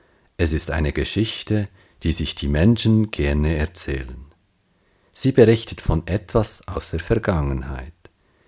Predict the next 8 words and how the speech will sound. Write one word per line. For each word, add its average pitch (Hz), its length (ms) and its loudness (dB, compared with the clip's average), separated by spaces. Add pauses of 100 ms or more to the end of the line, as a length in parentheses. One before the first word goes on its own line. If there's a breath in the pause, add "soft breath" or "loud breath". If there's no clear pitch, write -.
(360)
Es 82 200 2
geht - 200 -8
meist 80 420 0
um 73 120 0
Menschen, 71 520 0 (240)
Orte 87 600 -2 (300 soft breath)
oder 82 200 2
Sachen, 95 600 -4